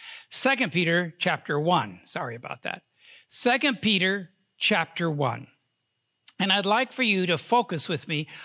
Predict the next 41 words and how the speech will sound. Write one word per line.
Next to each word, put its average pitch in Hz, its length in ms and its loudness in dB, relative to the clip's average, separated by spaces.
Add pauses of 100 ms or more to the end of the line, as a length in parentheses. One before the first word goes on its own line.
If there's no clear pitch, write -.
(160)
on 180 200 0
some 185 220 2
words 233 480 4
that - 260 -8
Peter 185 340 2
had 143 280 -2
to 147 60 -6
say. - 440 -8 (360)
Now, 196 340 0 (640)
which - 440 2
Peter 214 300 4
is 240 200 4
this? 123 260 -4
Which 226 240 0
Peter 208 300 2
is 226 160 2
this? 135 200 -2
"This 240 220 2
is 196 200 2
Simon 254 580 2
Peter," 147 320 0
he 139 100 -2
said. 143 360 -2
It 160 40 -6
starts 180 360 0
right 170 180 2
off 160 240 0
verse 147 260 -2
one. 143 320 -4 (400)
"A 190 140 4
servant 277 640 2
and 185 120 2
an 175 220 4
apostle," 175 800 4
or 147 240 2
a 147 80 4
follower, 160 1000 2
or 147 280 0
a 143 100 2
messenger 156 720 -2
sent 147 440 0